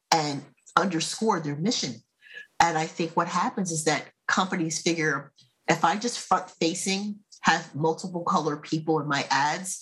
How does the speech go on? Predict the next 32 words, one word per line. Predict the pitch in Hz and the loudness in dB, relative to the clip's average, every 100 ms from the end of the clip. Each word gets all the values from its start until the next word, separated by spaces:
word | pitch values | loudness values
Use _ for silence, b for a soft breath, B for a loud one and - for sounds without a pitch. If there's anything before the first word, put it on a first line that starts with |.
| B - | B 0
that | 156 156 | 0 2
that's | 151 - | 0 0
enough." | 151 131 98 - b b - | -2 0 -2 -6 b b 0
And | 156 147 | 2 2
what | 147 - | -2 0
Claire | 170 147 | 0 0
said | 160 160 | 0 -2
about | 151 143 139 | 0 0 0
the | 131 | -2
belonging, | 139 139 143 156 135 104 95 _ - | -2 0 0 0 -2 -8 -12 _ -2
it's | 123 123 | 0 0
diversity, | - 139 147 156 165 160 160 - | -2 0 0 0 0 -2 -2 0
equity, | 147 147 160 139 - | 0 0 -2 -2 -2
inclusion, | 135 139 - 143 139 117 123 - | -4 -4 0 0 2 -2 -4 -2
and | 135 127 | -2 -2
belonging. | 135 127 127 139 143 110 - B B _ | -4 -2 0 0 -2 -6 -14 B B _
That | 143 160 | 0 2
is | 170 | 0
why | 160 | -2
people | - 175 156 | -2 -4 -2
leave | 131 135 | 0 -2
companies, | - 160 156 127 95 - | -2 -2 0 -4 -4 -4
because | - - 143 | -4 -2 -2
there's | 135 139 | -2 -2
no | 139 | -2
belonging. | 123 110 120 127 - - _ B B | -2 0 0 -2 -8 -14 _ B B
You've | 151 - | -2 2
brought | 160 160 - | 2 2 -2
them | 185 | -4
into | 165 170 | -4 -4
the | 147 | -2
company | - 214 190 214 233 254 | 0 0 0 0 0 -2